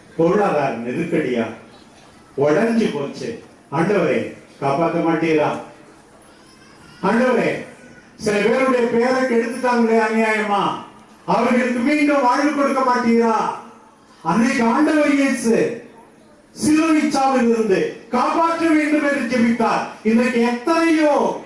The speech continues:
கருத்துக்கள் நம் மத்தியிலே இருக்கின்றன. ஆண்டவரே, என் குடும்பம் மீண்டும் சமாதானமாகாதா?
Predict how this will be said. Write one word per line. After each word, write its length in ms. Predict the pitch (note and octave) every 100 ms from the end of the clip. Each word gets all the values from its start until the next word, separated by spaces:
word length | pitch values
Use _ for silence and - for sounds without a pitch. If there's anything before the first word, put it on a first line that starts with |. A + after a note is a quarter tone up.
| -
கருத்துக்கள் 640 | A3+ B3 C4 A3+ A#3+ A#3+
நம் 220 | G#3 G3+ G3
மத்தியிலே 580 | F#3+ G3 G#3 F3+ F3
இருக்கின்றன. 600 | E3 E3 D#3 D#3 D3 B2+ - - - - -
ஆண்டவரே, 640 | D#3+ A3 G#3+ C3+ - - - - - -
என் 260 | E3 D#3+ -
குடும்பம் 680 | A3+ A#3 G#3+ E3+ - - - - - - _ - - - -
மீண்டும் 600 | C#3+ A3+ C4 A3 F#3+ -
சமாதானமாகாதா? 1040 | F3 B3+ C#4 C#4+ C#4+ C4+ C4+ A3 D#3 -